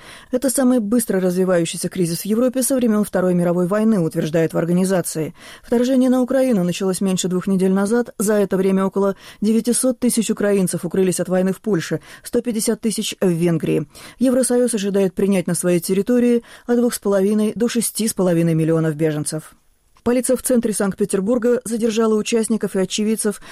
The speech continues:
антивоенного женского шествия. Об этом пишет Telegram-канал "Автозак Лайф". Активистки собирались у Гостиного двора с цветами.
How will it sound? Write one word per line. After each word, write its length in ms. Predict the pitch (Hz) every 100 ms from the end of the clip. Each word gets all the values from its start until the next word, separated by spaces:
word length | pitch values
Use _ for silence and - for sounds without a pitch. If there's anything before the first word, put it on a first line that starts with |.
| - -
антивоенного 760 | 240 233 220 208 214 214 208
женского 420 | 202 214 - 233
шествия. 480 | 226 233 170 165 160
Об 160 | 160 180
этом 200 | - 185
пишет 380 | 220 233 226 - - - -
Telegram-канал 720 | 208 180 170 170 185 202 -
"Автозак 500 | 226 - 175 160 -
Лайф". 380 | 156 151 - - - - -
Активистки 460 | 220 - 277 269 254
собирались 540 | 247 220 240 226 233
у 100 | 262
Гостиного 460 | 233 208 180 196 196
двора 260 | 170 160
с 60 | 160
цветами. 580 | - 170 170 165 151